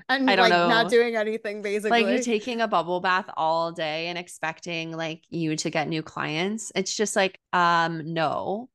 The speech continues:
Speaker 2: this is not about that, but it's also not about, like, working fourteen-hour days and letting your clients dictate your life.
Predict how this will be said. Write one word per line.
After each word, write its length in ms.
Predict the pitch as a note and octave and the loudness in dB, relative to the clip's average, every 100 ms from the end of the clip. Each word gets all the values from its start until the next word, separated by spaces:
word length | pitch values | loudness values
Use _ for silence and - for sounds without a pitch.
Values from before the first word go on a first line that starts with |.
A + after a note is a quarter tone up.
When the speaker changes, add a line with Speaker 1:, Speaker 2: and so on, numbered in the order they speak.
| - - _ | -20 -20 _
Speaker 2:
this 180 | G#3 G3+ | -2 0
is 160 | A3+ G3+ | 0 2
not 340 | F3 E3+ E3 | 4 4 2
about 360 | F3+ E3+ D#3+ E3+ | 2 0 0 0
that, 360 | D#3 E3 C#4 | 0 0 -2
but 80 | A3+ | -4
it's 160 | G3+ - | -6 -4
also 360 | D#3+ E3+ F#3+ F3 | -4 -4 -6 -6
not 340 | E3+ D#3 - | -6 -6 -6
about, 320 | D#3+ D#3 D#3 | -2 0 0
like, 160 | D#3+ D#3 - | -4 -8 -8
working 460 | D3+ - E3 D3+ | -10 -4 -4 -4
fourteen-hour 580 | - D#3 C#3 D#3+ D3+ D3+ | -2 -2 -2 -2 -2 0
days 320 | D3+ D3 E3+ | 0 0 -2
and 80 | E3 | -2
letting 240 | D#3 D#3 | -2 -2
your 100 | D#3 D3+ | -4 -6
clients 420 | - D3+ D3 - | -8 -8 -8 -8
dictate 320 | D#3+ - D#3 | -8 -6 -4
your 140 | E3 D3+ | -2 -2
life. 440 | C#3+ A3 D#4+ | 0 0 -2